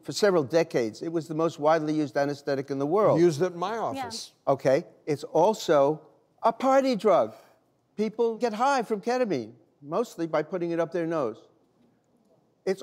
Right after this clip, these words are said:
Speaker 1: also, and more recently discovered to be, an amazing treatment for depression, for suicidality,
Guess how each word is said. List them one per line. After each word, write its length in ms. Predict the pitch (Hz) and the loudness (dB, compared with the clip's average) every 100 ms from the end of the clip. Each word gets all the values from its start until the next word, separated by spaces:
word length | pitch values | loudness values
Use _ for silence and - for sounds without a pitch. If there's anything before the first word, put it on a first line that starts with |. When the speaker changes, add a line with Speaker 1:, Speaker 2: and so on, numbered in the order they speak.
| - | -2
Speaker 1:
also, 720 | 190 240 214 196 160 143 160 - _ _ | 2 2 0 0 2 0 -4 -14 _ _
and 100 | 160 | -6
more 240 | 147 170 175 | -2 0 0
recently 680 | 156 170 214 233 196 160 135 | -4 -8 -8 -8 -6 -6 -6
discovered 580 | 165 - 160 151 156 | -8 -6 -4 -4 -6
to 60 | 160 | -10
be, 220 | 147 180 | -10 -10
an 120 | 202 | -8
amazing 880 | 214 214 208 208 233 233 196 170 127 - _ _ _ _ _ _ _ _ | -8 -6 -4 0 2 0 -2 -4 -6 -12 _ _ _ _ _ _ _ _
treatment 560 | - 240 233 175 123 - | -6 -4 -2 -4 -6 -10
for 720 | _ 180 175 170 160 156 151 _ - | _ 2 4 6 6 4 0 _ -10
depression, 680 | 170 - 214 208 151 104 123 _ _ _ | -4 2 2 2 -2 -6 -10 _ _ _
for 140 | - | -6
suicidality, 1000 | 165 208 196 196 185 185 208 202 151 101 | -4 0 2 4 4 6 4 4 2 -2